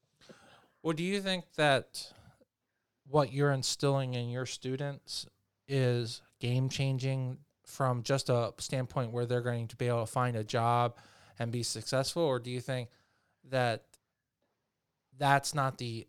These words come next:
end goal? The end goal is be successful in, in the, um, entertainment industry.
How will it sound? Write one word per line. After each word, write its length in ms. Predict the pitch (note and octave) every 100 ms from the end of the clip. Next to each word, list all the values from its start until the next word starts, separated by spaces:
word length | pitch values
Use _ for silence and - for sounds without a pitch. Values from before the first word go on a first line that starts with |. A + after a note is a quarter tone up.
| -
end 280 | C3+ B2+ B2
goal? 200 | B2 A2+
The 140 | A#2
end 180 | B2+ B2
goal 240 | C3 A#2+ A#2+
is 100 | -
be 260 | B2+ A#2
successful 760 | A2+ - - B2 - - A#2+ A#2
in, 340 | A#2 A2+ A2
in 280 | B2 A#2+ A#2
the, 340 | A2 A2 G#2 - _ -
um, 360 | G#2 G2+ G#2 - -
entertainment 560 | C#3 B2 C#3 B2 A2+
industry. 560 | A2+ A2 - A2+ G#2 A2+